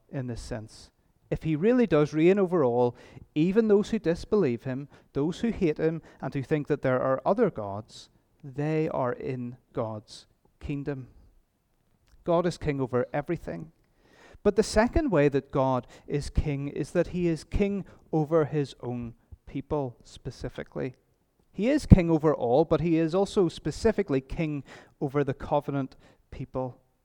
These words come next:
that he calls to himself. So this is the people that he calls, first with the covenant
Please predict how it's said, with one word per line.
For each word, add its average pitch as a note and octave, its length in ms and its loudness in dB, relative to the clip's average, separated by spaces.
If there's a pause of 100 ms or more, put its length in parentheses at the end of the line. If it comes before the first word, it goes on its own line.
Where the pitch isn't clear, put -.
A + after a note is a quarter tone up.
that C3+ 100 -8
he C3+ 120 -8
calls A#2+ 440 -6
to C3+ 120 -10
himself. A#2 640 -10 (800)
So - 140 -8
this F#3 220 2
is D3 160 2
the - 80 -10
people F3 300 4
that D3+ 100 4
he C3 80 0
calls, F#3 500 2 (260)
first D3+ 240 2
with D#3 120 -2
the - 80 -6
covenant D#3 560 0